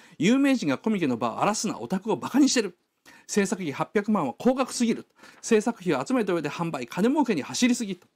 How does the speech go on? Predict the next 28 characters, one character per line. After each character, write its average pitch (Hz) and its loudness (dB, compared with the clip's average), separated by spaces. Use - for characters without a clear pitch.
ま 262 2
あ、 - 4
あ - 0
の、 196 0
こ 254 0
の 294 0
辺 330 -2
の 381 -6
で 233 0
す 175 -4
ね、 143 0
有 247 -2
名 359 -2
人 277 -2
が 147 -2
来 - -10
る 226 -2
な 175 0
と 139 0
か 123 -4
そ 202 0
う 208 2
い - 0
う - -4
の 151 -2
は、 151 2
全 302 -2
て、 185 -2